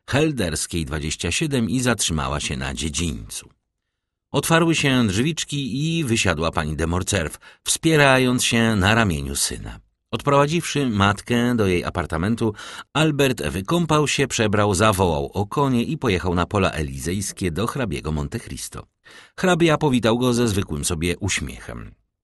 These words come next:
Rzecz osobliwa, w znajomości z tym człowiekiem niepodobna było przekroczyć pewnej ściśle wytyczonej przezeń granicy. Ktokolwiek próbował zaprzyjaźnić się z nim serdecznie,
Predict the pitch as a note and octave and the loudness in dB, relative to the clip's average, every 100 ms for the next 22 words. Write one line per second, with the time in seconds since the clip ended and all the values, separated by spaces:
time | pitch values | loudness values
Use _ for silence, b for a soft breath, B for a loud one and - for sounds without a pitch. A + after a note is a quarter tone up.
0 | _ _ F#2+ C#3 C#3 - - D3 - B2+ | _ _ 0 4 4 2 -2 0 2 2
1 | G#2 A2 G2+ F2+ F2 E2+ b b - E2+ | 0 0 0 0 0 -2 b b -4 0
2 | A2+ C3 D3 E3+ - D3 - C#3 A2+ F2 | 2 2 2 0 -2 -4 -2 -2 0 2
3 | C3 D3 A#2+ F2 - B2 G2 F#2 F#2+ F2 | 0 0 2 2 2 0 0 2 2 0
4 | D2+ D2+ E2 - F2 F2 D#2+ - D#2+ - | 0 -2 -4 -4 -4 -2 -4 -4 -8 -4
5 | E2 D#2+ D#2 - C#3 - G#2+ C#2 G#2+ B2 | -4 -2 -4 -6 -6 -4 -2 -2 -4 -4
6 | G#2 C#2+ D2+ D2+ C#2 B1 C#2 C2+ A#1+ C#2 | -4 -4 -4 -6 -8 -8 -10 -8 -8 -10
7 | A#1 - - - _ _ _ _ _ - | -10 -12 -12 -14 _ _ _ _ _ -4
8 | D#3+ F3 E3 D3+ - B2+ B2 A#2+ A2 F#2 | -2 2 2 0 0 2 4 6 6 6
9 | G#2 - A2 G#2 F#2 G2 F#2 - G2 E2+ | 2 2 4 4 4 0 0 0 0 2
10 | F#2 E2+ - D2+ A#2 A2+ A#2+ | 0 0 -2 -2 -4 -2 -2